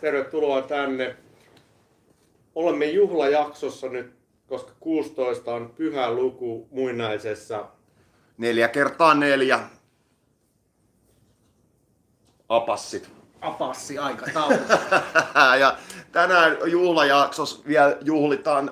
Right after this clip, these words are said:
Speaker 2: vantaalaista räppiä. En olisi ikinä uskonut, että mä sanon tän ääneen, mutta mulla on Bullen Länsimäki paita päällä ja meillä on sitten me tänään oikein hieno vieras vielä, joka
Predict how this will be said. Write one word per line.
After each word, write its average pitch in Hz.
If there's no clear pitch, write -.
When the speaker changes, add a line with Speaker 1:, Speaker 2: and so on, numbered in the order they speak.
Speaker 2:
vantaalaista 123
räppiä. 131
En 107
olisi 131
ikinä 127
uskonut, 107
että 82
mä 92
sanon 101
tän 113
ääneen, 92
mutta 104
mulla 139
on 151
Bullen 147
Länsimäki 131
paita 127
päällä 104
ja 90
meillä 110
on 107
sitten 117
me 120
tänään 127
oikein 120
hieno 110
vieras 107
vielä, 101
joka 92